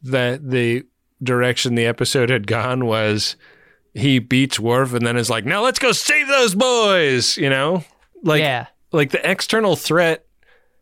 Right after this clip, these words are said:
Speaker 1: is a bit of a deus ex machina.
Speaker 2: Yeah, and it's,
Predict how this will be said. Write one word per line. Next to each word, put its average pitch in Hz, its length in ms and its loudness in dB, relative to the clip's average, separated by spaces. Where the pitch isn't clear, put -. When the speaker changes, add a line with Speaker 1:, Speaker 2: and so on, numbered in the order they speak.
Speaker 1:
is 143 240 4
a 160 60 0
bit 147 260 2
of 139 100 2
a 131 60 2
deus 123 380 2
ex 113 180 0
machina. 101 640 -2
Speaker 2:
Yeah, 254 320 2
and 254 180 -2
it's, - 200 -4